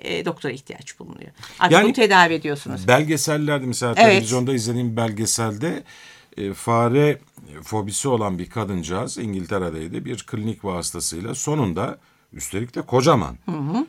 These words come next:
Speaker 2: Ama rengi tabii o
Speaker 1: Hı hı.
Speaker 2: kadar kötü değil. Kucağına aldı o korkan
Speaker 1: Hı hı.
Speaker 2: kadın, ve fareyle ahbap oldu ve onu okşamaya başladı. Yani
Speaker 1: Orada,
Speaker 2: bunların tedaviyi olabiliyor.
Speaker 1: tabii orada şöyledir.
Speaker 2: Evet.
Speaker 1: Ee, o noktada size güven verecek kişi yanınızdayken,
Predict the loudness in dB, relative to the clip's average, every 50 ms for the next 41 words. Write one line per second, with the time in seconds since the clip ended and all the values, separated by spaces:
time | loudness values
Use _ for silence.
0 | _ _ -10 -6 -4 -2 0 2 2 2 0 0 -2 -4 -6 -6 -6 -6 -4 -4
1 | -2 -2 -2 -2 0 0 0 0 0 -2 -2 -6 -8 -8 -6 -8 -6 -6 -6 -6
2 | -6 -8 -10 -14 -16 -12 -8 -8 -6 -4 -2 -2 0 0 0 0 0 0 0 -2
3 | -4 -6 -8 -8 -8 -8 -6 -4 -4 -4 -2 -2 -4 -4 -4 -4 -6 -8 -8 -6
4 | -6 -8 -8 -10 -14 _ _ -20 -20 -20 _ _ _ -14 -12 -8 -2 0 2 2
5 | 4 2 0 0 -2 -4 -4 -4 -4 -4 -2 -2 -2 -4 -6 -8 -6 -4 -2 -2
6 | 0 -2 -2 -4 -6 -4 -4 -2 -2 -2 -2 -2 -4 -4 -6 -8 -10 -8 -6 -6
7 | -4 -2 2 2 4 4 6 6 6 6 4 2 2 4 4 4 2 2 0 0
8 | 2 6 8 8 8 8 8 6 6 6 8 8 8 6 6 6 6 6 4 4
9 | 0 -2 -4 -4 -6 -6 -6 -6 -6 -6 -4 -2 0 2 2 2 2 2 0 0
10 | 2 4 4 6 6 4 2 0 -2 -2 -2 -2 -2 0 0 2 2 2 4 4
11 | 4 4 4 4 2 0 0 0 -2 -4 -4 -4 -4 -2 -2 -2 0 0 0 0
12 | 0 0 0 0 0 2 2 4 4 4 2 2 -2 -2 -2